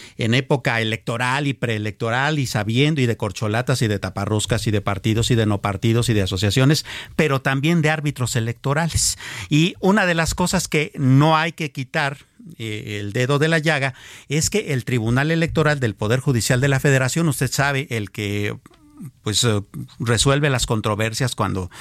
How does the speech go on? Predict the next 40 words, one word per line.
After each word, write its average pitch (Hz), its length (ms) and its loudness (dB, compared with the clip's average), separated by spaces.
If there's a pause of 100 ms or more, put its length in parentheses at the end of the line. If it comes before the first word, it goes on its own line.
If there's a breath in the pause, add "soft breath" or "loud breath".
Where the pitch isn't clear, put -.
(240 loud breath)
cuando 98 300 0
alguno 110 340 2
de 123 80 2
los 104 180 0
actores 113 320 0
no 113 80 6
está 120 180 2
de 113 100 2
acuerdo 107 440 0
con, 92 260 -2 (300 loud breath)
con, 104 240 0
con 92 460 2
el 101 100 0
resultado 101 400 0
de 123 100 0
una 131 140 4
elección, 147 380 0 (340 loud breath)
pues 104 140 -2
bueno, 131 280 0 (800)
dos 147 300 2
de 151 120 4
sus 147 200 0
magistrados 143 800 -2
terminan 139 520 0
su 143 140 -4
periodo 131 340 -2
al 120 100 -2
final 110 360 -4
de 110 80 -4
este 117 300 -2
mes, 196 400 -4 (420)
previo 151 640 0 (280)
a 104 200 0
una 135 320 2
jornada 113 280 0
electoral, 131 480 -2 (300 loud breath)
pues, 98 160 -8
bastante 147 320 -2
importante, 165 600 2
¿no? 226 160 2